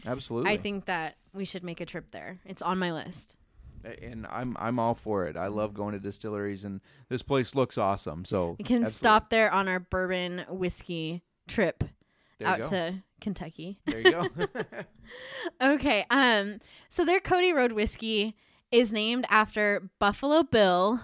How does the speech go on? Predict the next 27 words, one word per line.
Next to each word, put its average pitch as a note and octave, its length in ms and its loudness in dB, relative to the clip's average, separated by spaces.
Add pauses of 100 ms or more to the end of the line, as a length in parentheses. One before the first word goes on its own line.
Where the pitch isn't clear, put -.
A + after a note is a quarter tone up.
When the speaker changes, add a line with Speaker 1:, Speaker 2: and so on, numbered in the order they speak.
Speaker 2:
William G3 500 -2
Cody, F#3+ 480 -2 (500)
who C4+ 180 0
was B3+ 160 0
born D4 280 2
in C4 140 2
LeClaire F3+ 640 -2
in F#3+ 240 -8
eighteen F#3 340 -8
forty-six. G3 880 -14
So - 240 -2
I C4 140 6
have F#4 540 2 (320)
kind B3+ 200 0
of A#3+ 120 2
a A3 240 6
just - 320 -10 (440)
family D#4 600 6
history C4+ 420 2
story A3+ 540 2
for C#4 200 0
this G#3+ 240 -2
one. G3 400 -2 (220)
My A#3 220 2
great-great-grandpa, G3+ 1600 -2
Clinton G#3 300 -8
Masterson, B3 800 -4